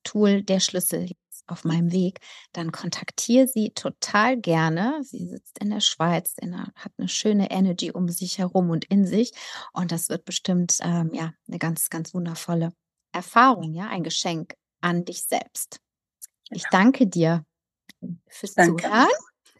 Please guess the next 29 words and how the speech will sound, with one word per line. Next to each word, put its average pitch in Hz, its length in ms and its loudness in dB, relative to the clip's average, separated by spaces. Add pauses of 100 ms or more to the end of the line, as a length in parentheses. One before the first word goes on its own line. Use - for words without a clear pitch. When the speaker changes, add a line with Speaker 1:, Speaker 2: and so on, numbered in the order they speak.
(200)
Speaker 1:
fürs 233 220 -2
Zuschauen, 190 920 2
für - 140 -8
deine 208 320 -2
Aufmerksamkeit. 240 1300 -2 (160)
Und, 196 500 0
ähm, 190 220 -4
ja, 311 80 0 (140)
wenn 262 100 6
du 220 80 -2
jemanden 208 400 -2
kennst, 285 460 -2
dem 202 260 -4
dieser, 185 340 -2 (460)
ähm, 190 200 0
Podcast, - 640 -4
diese 196 200 -2
Folge 285 420 4
vor - 300 -4
allem 196 360 2
Freude 214 360 -4
machen 185 400 -4
würde 180 320 -2
oder - 320 -8
irgendwie 185 480 0
auf - 100 -8
seinem - 300 -2
nächsten 185 460 -2 (340)
Schritt, - 580 -2